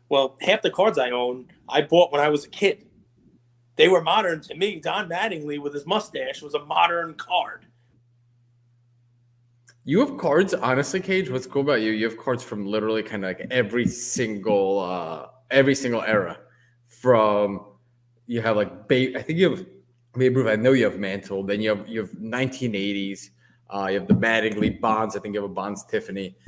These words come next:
Speaker 2: you have nineties with those inserts, I think you have a Shaq Beam team. So you cover every,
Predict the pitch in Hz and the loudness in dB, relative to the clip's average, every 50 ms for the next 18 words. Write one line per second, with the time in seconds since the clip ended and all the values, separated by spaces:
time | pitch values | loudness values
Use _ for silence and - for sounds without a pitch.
0 | - 127 123 139 131 113 117 113 107 104 113 113 113 113 - 110 107 - 107 104 | 4 4 6 4 2 2 0 0 0 0 0 0 0 -2 -2 -4 -6 -4 -4 -4
1 | 98 - - 107 110 - - - 107 104 98 - 92 101 98 95 95 - - - | -4 -4 -6 -8 -6 -6 -6 -4 -4 -4 -4 -6 -8 -6 -4 -4 -6 -6 -6 -4
2 | - 95 90 - - - 113 110 110 104 - - 104 104 104 98 - _ _ _ | -4 -4 -4 -6 -8 -6 -6 -4 -4 -6 -8 -8 -8 -8 -6 -8 -10 _ _ _
3 | _ - - 117 151 190 - - 202 147 127 110 - - - - 123 143 139 120 | _ -6 0 0 0 2 2 2 2 2 2 0 0 -2 0 6 6 8 6 6
4 | 107 95 87 85 - | 2 -6 -10 -12 -12